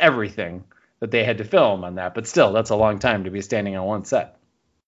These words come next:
So Kirk fights, it's a long fight, blah, blah, blah. Kirk takes out all three members, but the third Andorian,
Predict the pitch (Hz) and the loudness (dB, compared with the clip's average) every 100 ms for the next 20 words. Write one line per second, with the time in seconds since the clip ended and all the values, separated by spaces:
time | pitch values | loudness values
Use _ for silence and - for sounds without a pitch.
0 | _ _ _ _ _ _ _ - _ _ | _ _ _ _ _ _ _ -20 _ _
1 | _ _ _ _ _ _ _ _ - 294 | _ _ _ _ _ _ _ _ 8 12
2 | 269 - 220 214 - 165 160 151 143 131 | 12 10 6 6 6 10 10 8 2 0
3 | 139 139 135 123 123 120 117 120 120 117 | 4 4 4 2 4 4 4 4 4 4
4 | 113 113 113 107 - _ - 180 165 - | 6 6 6 2 -6 _ 2 2 4 4
5 | 180 - 170 160 160 170 170 165 165 214 | 4 8 8 10 8 6 4 4 6 6
6 | 170 139 - 147 143 143 - 254 269 208 | 6 2 0 -2 2 0 2 4 6 6
7 | 185 165 226 339 370 165 110 98 170 | 6 8 8 10 8 6 4 0 -4